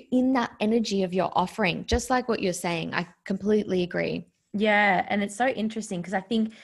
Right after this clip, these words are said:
Speaker 2: we do get caught up in this, "I can't give away too much for free, no one will pay me," you know, all of these, I guess, limiting beliefs. So I'd actually love for you to share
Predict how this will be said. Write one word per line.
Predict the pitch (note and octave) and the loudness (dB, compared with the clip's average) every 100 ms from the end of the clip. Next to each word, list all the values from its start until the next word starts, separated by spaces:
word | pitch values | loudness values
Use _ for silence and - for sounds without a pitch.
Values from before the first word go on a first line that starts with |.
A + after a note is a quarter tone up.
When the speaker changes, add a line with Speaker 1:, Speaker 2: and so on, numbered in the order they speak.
| - - | -20 -4
Speaker 2:
we | G#3+ | 0
do | F#3+ G#3 | 2 2
get | G#3 - | 2 0
caught | G#3 G3 | 0 0
up | F3+ | 0
in | F#3+ | 0
this, | F#3 E3+ - - | -2 -4 -12 -10
"I | F#3 | -8
can't | F#3 F#3+ | -4 -4
give | G#3 F#3 | -4 -4
away | F#3 F#3 | 0 0
too | F3 G3 | 0 0
much | F#3 F#3 | 0 -2
for | - | -10
free, | - A#3+ A3 | 0 2 4
no | G#3 F#3+ | 4 2
one | F3 | 2
will | E3+ | -2
pay | E3+ - G3+ G3+ | -4 0 2 4
me," | G3+ G3 F#3+ | 4 2 0
you | F#3+ | 0
know, | F#3+ - | 0 -2
all | G3 A#3 | -2 -2
of | C4 G3 | -2 -2
these, | F#3 F3+ F3 E3+ - - - - | 0 0 -4 -8 -18 -20 -14 0
I | F#3 | 2
guess, | F#3 F3+ F3+ | 4 0 0
limiting | F#3 F#3 F#3+ G3 | 0 0 0 -2
beliefs. | F3+ F#3+ F#3+ | 0 0 0
So | - | 2
I'd | B3+ | 2
actually | C4+ E4 - A#4 | 2 -2 -2 -2
love | C4+ G3 F#3 F#3 | 2 6 6 4
for | - | 0
you | F#3+ F#3 | 0 0
to | F3+ | -2
share | - - F#3 G3 F3 - G#3+ | -2 2 6 6 4 2 -2